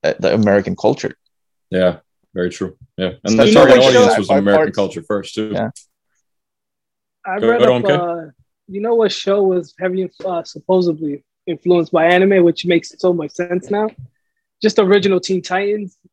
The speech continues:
Speaker 3: the whole, um,
Speaker 2: Ooh.
Speaker 3: action and everything, you know. I mean, like, you had the whole, you know, the Akira bi-, bike slide and all that. So, you know, you
Speaker 2: Hmm.
Speaker 3: get that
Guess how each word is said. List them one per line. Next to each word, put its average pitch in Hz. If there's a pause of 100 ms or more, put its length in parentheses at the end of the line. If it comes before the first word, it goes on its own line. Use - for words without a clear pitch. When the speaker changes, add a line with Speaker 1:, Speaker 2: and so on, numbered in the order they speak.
(120)
Speaker 3:
the 156
whole, 175
um, 160
Speaker 2:
Ooh. 160
Speaker 3:
action 190
and 190
everything, 185
you 196
know. 165 (380)
I 190
mean, 226
like, 220
you 226
had 220
the 190
whole, 196
you 202
know, 165 (100)
the 160
Akira 175
bi-, 160
bike 170
slide 165
and 160
all 156
that. 156
So, 156
you 160
know, 151
you 190
Speaker 2:
Hmm. 156
Speaker 3:
get 165
that 165